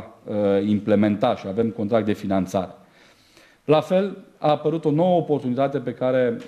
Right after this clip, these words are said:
Ministerul Educației, uh, ne-a oferit-o, și anume campus pentru învățământ, uh, dual, uh, rural. Asta înseamnă că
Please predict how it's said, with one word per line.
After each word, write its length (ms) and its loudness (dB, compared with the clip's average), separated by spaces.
Ministerul 420 -2
Educației, 720 -4
uh, 60 0
ne-a 560 -2
oferit-o, 680 2
și 120 -4
anume 380 4
campus 400 0
pentru 280 0
învățământ, 680 0
uh, 260 -2
dual, 420 2
uh, 380 -2
rural. 640 0
Asta 340 0
înseamnă 420 0
că 380 2